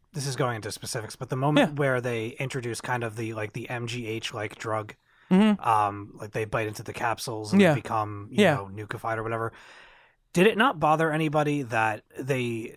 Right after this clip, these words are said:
Speaker 1: had a scene where they took the time to have Simpson explain how all of that stuff works in terms of the pills themselves, to then him throwing the pills that,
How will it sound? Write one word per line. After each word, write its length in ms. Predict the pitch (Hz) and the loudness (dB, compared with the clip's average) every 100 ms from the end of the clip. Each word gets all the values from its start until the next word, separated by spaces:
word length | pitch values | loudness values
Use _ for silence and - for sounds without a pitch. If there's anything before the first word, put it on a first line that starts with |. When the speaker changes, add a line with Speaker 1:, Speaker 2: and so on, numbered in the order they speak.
| - | -6
Speaker 1:
had 220 | - 156 | 0 2
a 80 | 156 | 0
scene 300 | - 143 127 | 0 -2 -2
where 100 | 120 | -2
they 200 | 113 117 | -2 -2
took 220 | 156 131 | -2 -2
the 80 | 147 | -6
time 380 | - 123 123 117 | -2 0 0 -2
to 120 | 110 | -6
have 240 | 120 113 | -4 -4
Simpson 320 | - 127 123 117 | -6 -6 -6 -8
explain 640 | - - - 117 117 117 | -8 -8 -6 -6 -4 -6
how 320 | 117 120 110 | -4 -2 -2
all 240 | 110 117 117 | -2 -4 -2
of 60 | |
that 160 | 120 113 | -4 -6
stuff 260 | - 107 | -6 -8
works 420 | 110 107 110 - - | -6 -6 -6 -8 -10
in 180 | 113 | -12
terms 360 | 107 117 117 110 | -10 -8 -8 -8
of 120 | 104 | -12
the 80 | 110 | -12
pills 320 | - 120 113 | -8 -6 -6
themselves, 580 | 117 95 110 110 113 - - - - _ - | -8 -6 -2 -2 -2 -10 -18 -20 -20 _ -6
to 160 | 139 | -2
then 200 | 131 131 123 | 0 0 -2
him 280 | 139 123 | -6 -6
throwing 720 | 117 - 127 127 139 139 135 135 | -8 -6 0 0 2 0 -2 -6
the 440 | 120 127 110 104 117 | -6 -4 -2 -4 -6
pills 380 | - 131 127 123 | -6 -4 -4 -2
that, 320 | 127 110 101 | 0 0 0